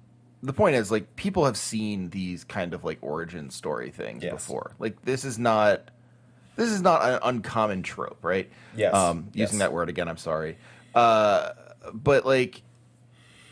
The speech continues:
Speaker 2: The,
Speaker 1: this
Speaker 2: you
Speaker 1: is
Speaker 2: know,
Speaker 1: the
Speaker 2: re-
Speaker 1: first time I've seen it where, like, I've actually enjoyed watching the recap. Like, enjoyed getting reacquainted, getting sort of like,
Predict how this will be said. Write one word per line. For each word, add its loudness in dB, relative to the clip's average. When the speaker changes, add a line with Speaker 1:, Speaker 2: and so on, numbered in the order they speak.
Speaker 2:
The, -4
Speaker 1:
this 4
Speaker 2:
you 0
Speaker 1:
is 2
Speaker 2:
know, 2
Speaker 1:
the 4
Speaker 2:
re- 0
Speaker 1:
first 2
time 4
I've 2
seen -4
it 2
where, 4
like, 2
I've -2
actually 0
enjoyed -4
watching -2
the -8
recap. -8
Like, -6
enjoyed 2
getting 2
reacquainted, -2
getting -4
sort -6
of -8
like, -4